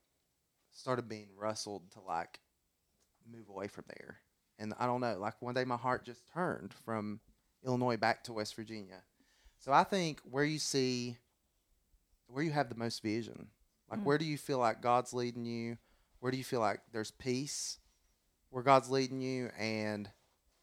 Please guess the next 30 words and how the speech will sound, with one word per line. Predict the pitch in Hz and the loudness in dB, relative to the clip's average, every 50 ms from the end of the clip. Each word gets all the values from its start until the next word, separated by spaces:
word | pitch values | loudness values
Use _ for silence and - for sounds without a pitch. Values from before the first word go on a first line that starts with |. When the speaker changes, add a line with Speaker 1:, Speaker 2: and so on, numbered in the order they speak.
| _ - | _ -4
Speaker 1:
where | 127 131 | -2 -2
you | 123 117 | -2 -2
feel | - 131 123 | 0 2 2
like | 113 110 - | 2 2 0
there's | 113 107 101 | -2 -4 -4
vision? | 98 107 107 101 101 98 | -4 -6 -6 -6 -4 -4
Like, | 98 95 104 - | -4 -4 -2 0
when | 120 127 | 2 4
I | 135 139 139 | 6 6 4
thought | 139 - 143 139 131 | 4 4 4 4 4
of | 120 107 | 2 0
West | 113 113 - - | -2 -4 -4 -2
Logan, | 110 107 117 120 117 123 123 120 120 | -2 0 0 0 0 -2 -4 -4 -4
when | 110 101 | -4 -4
I | 92 - | -4 -4
thought | - 110 110 113 | -2 -2 -2 -2
of | 113 104 | -2 -2
West | 110 110 - - | -4 -6 -6 -6
Virginia, | 117 110 113 110 113 110 | -10 -8 -8 -8 -6 -4
like, | 104 92 90 87 - - _ _ _ - - - - _ _ _ _ _ _ _ _ _ - _ _ - | -2 -2 -4 -4 -6 -14 _ _ _ -20 -20 -20 -20 _ _ _ _ _ _ _ _ _ -20 _ _ -18
I | |
can't | - - 147 147 | -8 -4 -4 -4
explain | 139 123 - - 139 131 131 | -4 -4 -6 -4 -2 -2 -2
it, | 127 | -2
but | 123 117 | -2 0
there | 123 120 | 0 0
was | 117 107 | 2 0
a | 104 | -2
vision | 98 - 110 110 107 104 98 90 | 0 0 0 0 0 0 -4 -6
there. | 87 - 73 78 87 107 - | -6 -8 -8 -10 -10 -12 -12